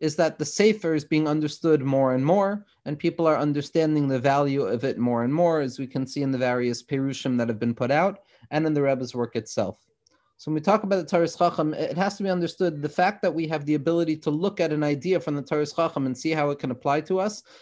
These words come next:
is a nace in itself. For the Rebbe to take the teaching and reveal that it sits at the very core of who we are and what we do in Avodas Hashem is the nace of the Rebbe.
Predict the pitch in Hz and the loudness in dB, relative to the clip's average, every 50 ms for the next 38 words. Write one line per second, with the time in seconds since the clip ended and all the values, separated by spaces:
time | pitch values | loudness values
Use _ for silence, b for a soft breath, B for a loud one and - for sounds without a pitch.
0 | B 123 - 151 - 170 160 165 175 185 185 175 - 180 156 143 131 - - - | B -4 -4 -2 0 0 2 2 2 2 2 0 0 0 0 0 0 -2 -2 0
1 | 139 107 107 147 170 - _ B B B B B _ - 180 165 165 165 180 196 | 0 0 0 -2 -4 -8 _ B B B B B _ -2 0 2 2 4 4 4
2 | 196 180 185 - 160 147 - 175 170 175 - 151 151 - 196 196 185 - 180 160 | 4 2 0 -2 -2 -2 -2 -2 -2 -2 -6 -6 -4 -4 -6 -6 -4 -4 -2 -2
3 | 151 147 143 139 139 139 123 139 165 185 170 156 143 147 139 135 120 131 - - | 0 0 0 0 -2 -2 -2 0 2 4 4 4 4 2 0 0 -4 -6 -6 -6
4 | - - 180 170 - - - 147 135 - - 127 123 147 151 151 147 - - - | -4 -2 -2 -2 -2 -4 -6 -8 -6 -4 -4 -2 0 0 0 0 -2 -4 -8 -12
5 | - - 165 170 170 165 156 139 113 120 110 - - - 180 175 165 151 147 151 | -6 -2 2 4 4 4 4 4 0 -2 -4 -8 -6 -4 -2 0 0 2 2 4
6 | 147 143 143 139 135 - 110 123 123 131 143 156 - 139 139 143 135 127 147 156 | 4 4 4 2 2 0 -2 -2 -2 0 0 -2 0 -2 -4 -4 -4 -4 -2 -2
7 | 147 139 131 123 123 139 135 131 131 - - 131 127 - - 214 208 160 151 156 | -2 -2 -2 -2 -4 -4 -6 -6 -6 -6 -6 -6 -4 -2 -2 0 0 0 -2 -4
8 | 151 B B B B B B - 151 143 147 156 156 156 156 156 151 - - 143 | -6 B B B B B B -4 -4 -2 0 0 0 2 0 0 -2 -2 -4 -4
9 | 131 135 127 127 120 120 104 95 101 113 | -2 -2 0 2 0 0 -2 -4 -10 -16